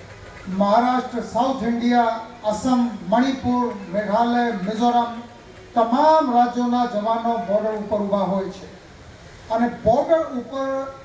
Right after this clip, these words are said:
લગભગ આ, આમાં કોક કોક જગ્યાએ border મને દેખાય છે. આ ત્રીજા નંબરે જે ખભા ઉપર બંદૂક લઈને જવાનો જઈ રહ્યા છે, આ border છે. આ border ખરેખર એવા નથી દરેક જગ્યાએ જેવા આમાં દેખાય છે.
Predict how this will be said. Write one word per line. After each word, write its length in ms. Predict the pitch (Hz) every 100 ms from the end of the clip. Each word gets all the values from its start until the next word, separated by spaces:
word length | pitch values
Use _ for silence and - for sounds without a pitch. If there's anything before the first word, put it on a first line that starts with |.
| - - -
લગભગ 440 | 196 240 233 269 -
આ, 560 | 233 247 269 262 233
આમાં 300 | 240 269 247
કોક 200 | 240 247
કોક 220 | 277 254
જગ્યાએ 280 | 247 240 247
border 220 | 214 240
મને 260 | 240 247 240
દેખાય 280 | 220 220 220
છે. 300 | 190 185 - - - - -
આ 100 | 233
ત્રીજા 460 | - 254 269 285
નંબરે 400 | 277 254 247 262
જે 380 | 254 254 247 240 - - - - -
ખભા 260 | 220 - 247
ઉપર 260 | 254 247
બંદૂક 440 | 226 226 240 254 233
લઈને 300 | 240 240 233
જવાનો 380 | 214 233 240
જઈ 120 | 240 262
રહ્યા 300 | 254 226 208
છે, 260 | 196 214
આ 120 | 220
border 400 | 214 214 214 180
છે. 200 | 175 - - - - - - - - - - - - - - - - - -
આ 160 | 240 254
border 460 | 202 233 277 302
ખરેખર 400 | - 262 294 285
એવા 220 | 262 262
નથી 640 | 285 285 254 302 226 220 -
દરેક 280 | 233 269 254
જગ્યાએ 300 | 240 254 247
જેવા 280 | 233 240 226
આમાં 220 | 226 220
દેખાય 300 | 214 214 214
છે. 360 | 208 175 -